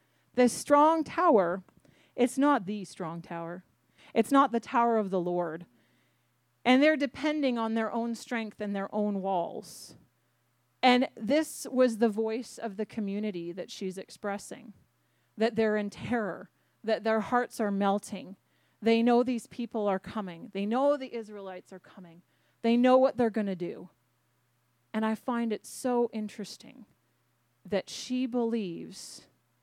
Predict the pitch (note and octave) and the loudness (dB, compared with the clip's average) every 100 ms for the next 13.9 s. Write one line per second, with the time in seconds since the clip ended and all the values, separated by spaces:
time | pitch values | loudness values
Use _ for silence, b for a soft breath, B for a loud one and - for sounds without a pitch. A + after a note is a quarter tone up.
0 | _ _ - G#3 G3 B3 B3 B3+ C4+ - | _ _ -6 -4 -2 0 0 0 -2 -4
1 | - E3+ E3+ F3 - _ _ _ _ - | -12 -12 -14 -18 -20 _ _ _ _ -10
2 | G3 F3+ F#3+ F#3 - F#3 F3 F3 - F3+ | -10 -6 -6 -6 -6 -8 -8 -12 -12 -16
3 | F3 - D3 F3 - - _ _ _ _ | -14 -14 -16 -16 -16 -18 _ _ _ _
4 | _ _ _ - G3 F#3 G#3+ - G#3 A3 | _ _ _ -10 -10 -6 -6 -4 -6 -6
5 | - - - G#3+ F#3+ F#3 F#3 - F#3+ - | -10 -14 -10 -6 -4 -4 -6 -12 -14 -12
6 | F3+ - F#3+ F3+ F3 - F3 F#3 - - | -12 -10 -8 -8 -10 -14 -16 -18 -20 -20
7 | - - _ _ _ _ _ _ _ _ | -20 -20 _ _ _ _ _ _ _ _
8 | _ _ _ _ _ _ _ _ _ _ | _ _ _ _ _ _ _ _ _ _
9 | _ _ _ _ _ _ _ _ _ _ | _ _ _ _ _ _ _ _ _ _
10 | _ _ _ _ _ _ _ _ _ _ | _ _ _ _ _ _ _ _ _ _
11 | _ _ _ _ _ _ _ _ _ _ | _ _ _ _ _ _ _ _ _ _
12 | - D4 D4 C4+ B3+ A3+ _ - A3 A#3 | -4 0 4 4 4 -2 _ -6 -4 -2
13 | A#3 G#3 - F3 - G3 - - - | -4 -4 -6 -8 -10 -18 -18 -18 -20